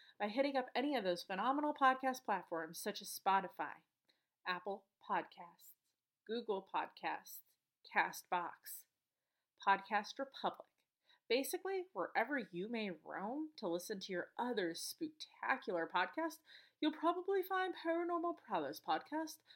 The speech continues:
lurking in the background. This week's special city shoutouts go to Coon Rapids, Minnesota,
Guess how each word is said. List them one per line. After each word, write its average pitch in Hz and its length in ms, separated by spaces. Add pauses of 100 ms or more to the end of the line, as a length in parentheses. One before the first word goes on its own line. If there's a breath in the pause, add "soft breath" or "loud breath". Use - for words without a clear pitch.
(140 loud breath)
lurking 330 480
in 370 120
the 370 80
background. 320 800 (560)
This 202 400
week's 285 400 (180)
special 247 760
city 233 440
shoutouts 165 800
go 170 200 (180)
to 233 140 (1300)
Coon 190 340
Rapids, 190 760 (200)
Minnesota, 175 960